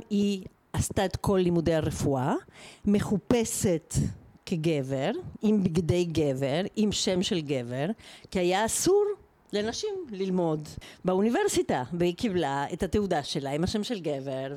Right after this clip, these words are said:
ואני לא זוכרת בדיוק את הפרטים, אבל אמרה, "סורפרייז", כאילו, וזה היה מין בום, משהו שהראה של, "בסדר, צריך פה לשנות משהו." ואנחנו מכירים את הטכניקה הזאת של נשים ב-,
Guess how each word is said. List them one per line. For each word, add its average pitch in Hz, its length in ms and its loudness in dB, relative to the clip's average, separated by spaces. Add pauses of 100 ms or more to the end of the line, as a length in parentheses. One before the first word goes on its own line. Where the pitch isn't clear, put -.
(100)
ואני 165 460 -2
לא 190 80 2
זוכרת 190 280 -4
בדיוק 175 300 -2
את - 80 -2
הפרטים, 190 440 -2
אבל 208 100 0
אמרה, 190 240 -2 (440)
"סורפרייז", 185 1400 -2
כאילו, 180 260 0
וזה 165 200 -2
היה 180 200 0
מין 180 320 2 (300)
בום, 180 600 -2
משהו 175 280 -4
שהראה 170 420 0
של, 160 240 -4 (280)
"בסדר, 165 500 -6
צריך - 300 -6
פה 160 200 0 (100)
לשנות 147 480 -2
משהו." 135 300 0 (680)
ואנחנו 185 440 0
מכירים 214 380 0
את 226 160 -4
הטכניקה 185 1120 0
הזאת 170 320 0
של 175 220 0
נשים 185 640 2 (460)
ב-, 180 80 0